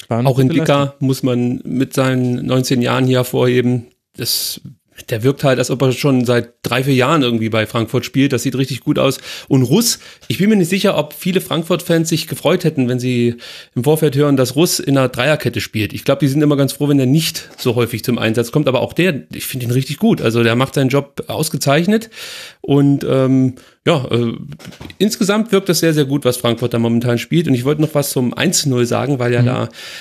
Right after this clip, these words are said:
Speaker 2: ich glaube, Grillitsch war's, den
Speaker 1: Ja.
Speaker 2: Einwurf etwas verhunzt hat. Trotzdem passiert das aus meiner Sicht an einem Ort,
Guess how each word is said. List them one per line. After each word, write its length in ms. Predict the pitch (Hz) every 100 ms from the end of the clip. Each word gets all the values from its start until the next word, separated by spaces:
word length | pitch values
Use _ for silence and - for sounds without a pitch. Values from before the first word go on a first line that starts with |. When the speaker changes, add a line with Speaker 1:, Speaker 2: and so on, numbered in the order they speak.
| -
Speaker 2:
ich 120 | -
glaube, 440 | - 120 120 117 107
Grillitsch 360 | 156 160 151
war's, 340 | 117 110 107 -
den 300 | 120 113 113
Speaker 1:
Ja. 100 | 120
Speaker 2:
Einwurf 400 | 123 131 120 -
etwas 300 | 120 113 -
verhunzt 360 | 110 117 110
hat. 220 | 113 - _
Trotzdem 640 | - 143 - - 135 165 165
passiert 340 | 131 160 160
das 260 | 143 - -
aus 180 | 120
meiner 300 | 123 131 214
Sicht 380 | 196 202 - - _ _
an 140 | 143 135
einem 200 | 127 - _ -
Ort, 300 | 156 202